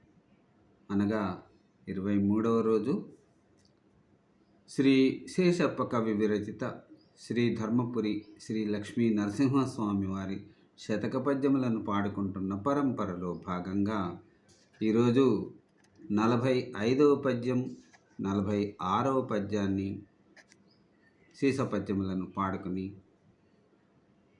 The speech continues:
ఆనందిద్దాం. శ్రీ శేషప్ప కవి విరచిత శ్రీ ధర్మపురి లక్ష్మీ నరసింహస్వామి పద్యములు సామాజిక స్పృహ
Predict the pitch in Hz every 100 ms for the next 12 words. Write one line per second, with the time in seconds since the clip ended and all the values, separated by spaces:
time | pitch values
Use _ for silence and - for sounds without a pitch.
0 | _ _ _ 92 90 87 85 85 82 78
1 | - - _ _ _ _ _ - 135 131
2 | 131 143 139 123 - - 110 110 104 104
3 | 98 104 104 92 - - _ _ _ _
4 | _ _ _ _ _ - - 123 123 113
5 | 107 104 120 120 127 123 120 - 107 101
6 | 131 131 117 104 - 131 127 120 117 104
7 | 101 104 101 104 120 131 123 95 98 -
8 | - _ _ _ _ _ _ _ _ -
9 | - 101 123 147 160 165 165 151 139 -
10 | - 123 123 131 135 139